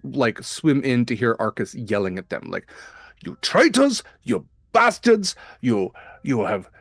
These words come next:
you sold out our people. How many times now? And you think you're going to keep your positions on the council?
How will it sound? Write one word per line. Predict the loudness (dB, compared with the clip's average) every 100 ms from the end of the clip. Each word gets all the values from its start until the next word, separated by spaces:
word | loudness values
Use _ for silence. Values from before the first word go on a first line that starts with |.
| _ -6
you | -4
sold | -4 0 2 4 2
out | 2 0
our | -4
people. | -2 -4 0 0 0 _ _
How | 2 4
many | 4 2 0
times | -4 -4 -6 -6
now? | -6 -8 -12 -20 -20 _ _ _
And | -2 2
you | 2
think | 2 0
you're | 0 2
going | 2 0
to | -2
keep | -8 -6 -2
your | -2
positions | 0 0 -2 0 0
on | 2
the | 2
council? | 2 -2 0